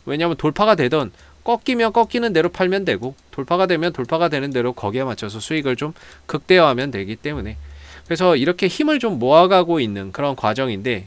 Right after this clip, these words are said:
이렇게 가다 넘어가는 게 들고 있는 사람의 입장에서는 가장 이상적인 형태겠죠. 반대로 이러다가 떨어지면은 신규 매수나 이런 부분들을 기-, 기다렸던 분들에게도 기회가 오는 거고 한 만 칠천 원 정도까지 내려온다면, 어, 기회가 올 수 있는데 그게 올지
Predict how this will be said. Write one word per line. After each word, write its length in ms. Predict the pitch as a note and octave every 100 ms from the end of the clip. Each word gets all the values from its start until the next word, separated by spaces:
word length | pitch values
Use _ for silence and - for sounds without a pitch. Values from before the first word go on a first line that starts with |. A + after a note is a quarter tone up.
| -
이렇게 540 | A#2 C3+ D#3 F#3+ - F#3
가다 260 | D3 -
넘어가는 500 | A2 G#2+ D#3+ E3 C#3
게 200 | A#2+ D#3+
들고 300 | D3+ A#2+ A2+
있는 200 | D3+ C#3+
사람의 340 | B2+ C3 B2+ A#2
입장에서는 440 | E2+ B2+ G#2 A2
가장 280 | - G#2+ B2+
이상적인 600 | A#2 C3+ F3 F#3 E3+ C3+
형태겠죠. 600 | A2 F2+ F#2+ F2+ - B2 - - -
반대로 320 | - B2 F#3 D#3+
이러다가 360 | D#3 F3+ E3
떨어지면은 760 | - F#3+ F#3+ F3 D#3+ D#3 F#3+ A#3+ - _ - - -
신규 360 | - G#3+ G#3
매수나 480 | G3 F#3 D#3+ D#3+ D#3+
이런 240 | B2+ C3 C3+
부분들을 480 | C3+ C3 B2 B2
기-, 280 | A#2+ - B2
기다렸던 640 | - D#3 D3+ C#3+ C3 C3 A#2+
분들에게도 680 | A#2 A2+ A2 A2 C#3+ F3+ -
기회가 380 | A#2+ A#2+ A#2
오는 260 | G#2 G#2 G2
거고 280 | F2+ E2+ F2+ -
한 160 | - A#2
만 160 | G2+
칠천 300 | - D3 C#3
원 100 | C3
정도까지 460 | A#2 G#2+ G2+ A2 G#2
내려온다면, 640 | G#2+ G#2+ G#2 G2+ G#2 D#3+ G#3 -
어, 140 | F2 E2+
기회가 280 | B2 A2+
올 100 | G#2
수 120 | F#2+ B2
있는데 300 | G2 G2 F#2+
그게 240 | - A#2+
올지 520 | G#2 G#2+ - E3 G3+